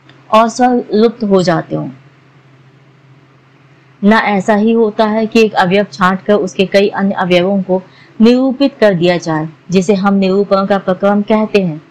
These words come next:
कह सकते हैं। यह बिल्कुल दूसरी और उलझनदार विधि से किया जाता है। स्वप्न तंत्र का दूसरा काम है विस्थापन।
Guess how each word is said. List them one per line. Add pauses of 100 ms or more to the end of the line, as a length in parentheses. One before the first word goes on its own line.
(480)
कह
सकते
हैं।
यह
बिल्कुल
दूसरी (200)
और
उलझनदार
विधि
से
किया
जाता
है। (340)
स्वप्न
तंत्र
का (840)
दूसरा
काम
है
विस्थापन।